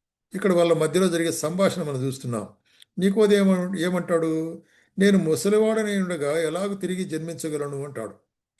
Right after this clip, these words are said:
"రెండవ త-, రెండవ మారు తల్లి గర్భంలో ప్రవేశించి జన్మింపగలనా?" అని అడుగుతాడు. అయితే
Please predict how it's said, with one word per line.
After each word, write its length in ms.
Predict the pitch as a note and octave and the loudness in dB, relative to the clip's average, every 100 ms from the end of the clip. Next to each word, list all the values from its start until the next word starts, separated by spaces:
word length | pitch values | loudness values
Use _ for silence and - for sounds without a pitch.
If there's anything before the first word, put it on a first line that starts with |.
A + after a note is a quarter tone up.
| - | -8
"రెండవ 320 | D#3 F3+ G3 | -4 0 -2
త-, 320 | F#3+ F3 E3 | -2 -4 -4
రెండవ 300 | C#3+ D#3+ G3 | -4 -2 0
మారు 240 | F#3+ F#3 F3+ | 0 -2 -4
తల్లి 260 | D3+ D#3 | -6 -4
గర్భంలో 340 | D#3+ D#3+ D#3+ D#3 | -4 -4 -4 -8
ప్రవేశించి 540 | D3 D3 C3+ D#3+ C3+ | -8 -12 -12 -12 -12
జన్మింపగలనా?" 680 | A#2+ C3 D3 C#3 C3+ B2+ A#2+ | -10 -10 -10 -10 -8 -6 -8
అని 220 | B2+ F3+ | -8 -10
అడుగుతాడు. 360 | C#3 - G2+ - _ _ _ _ _ _ _ _ | -10 -12 -16 -18 _ _ _ _ _ _ _ _
అయితే 640 | - G3+ F3+ D#3 E3 F#3+ | -2 2 4 4 4 2